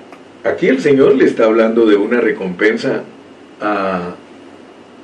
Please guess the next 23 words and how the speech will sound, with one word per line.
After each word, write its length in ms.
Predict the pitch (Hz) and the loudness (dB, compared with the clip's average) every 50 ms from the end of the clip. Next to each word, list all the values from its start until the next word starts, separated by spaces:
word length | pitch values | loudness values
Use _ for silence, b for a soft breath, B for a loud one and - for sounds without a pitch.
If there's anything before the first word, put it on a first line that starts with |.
| - - | -14 -10
a 80 | 104 104 | -10 -8
sus 240 | - 117 113 113 | -4 -4 -4 0
doce 280 | 123 135 135 139 139 123 | 2 2 4 4 4 2
discípulos, 680 | 113 113 110 - 117 113 113 - 113 - - - - - | 2 2 -2 -4 -6 -6 -6 -6 -6 -6 -8 -12 -14 -10
porque 240 | - 98 - - 113 | -10 -8 -4 -4 -2
les 180 | 104 104 104 104 | 0 0 0 0
dice 260 | 113 113 - 143 - | -2 -4 -4 -4 -2
que 100 | - 139 | -2 -2
se 140 | - - 107 | 0 2 4
van 200 | 107 110 110 131 | 4 4 4 2
a 60 | 135 | 2
sentar 400 | 131 123 117 110 113 123 131 143 | 0 0 -2 0 0 0 2 2
en 140 | 147 131 113 | 2 2 2
doce 320 | 113 113 113 - 117 107 | 4 4 4 4 2 0
tronos 640 | 101 - 127 139 143 139 - 95 92 - - - - - - - - - B B B B B B B B B B B B B B - - - - - - - - - - | 0 2 2 0 0 0 -2 -4 -8 -14 -18 -20 -20 -20 -20 -20 -20 -20 B B B B B B B B B B B B B B -20 -20 -20 -20 -20 -20 -20 -18 -10 -4
para 220 | 107 104 104 107 104 | 0 0 0 0 0
juzgar 400 | 104 101 98 92 110 113 120 131 | 0 0 2 2 4 4 4 4
a 100 | 123 110 | 4 2
las 220 | 104 101 98 95 | 2 0 0 2
doce 300 | 110 117 113 110 110 104 | 2 2 4 2 0 -2
tribus 420 | 104 117 117 117 113 110 107 101 | -2 -2 -2 0 0 0 0 -2
de 160 | 95 98 98 98 | -6 -8 -10 -10
Israel. 380 | 92 - 95 - 85 - - | -10 -10 -8 -6 -6 -6 -6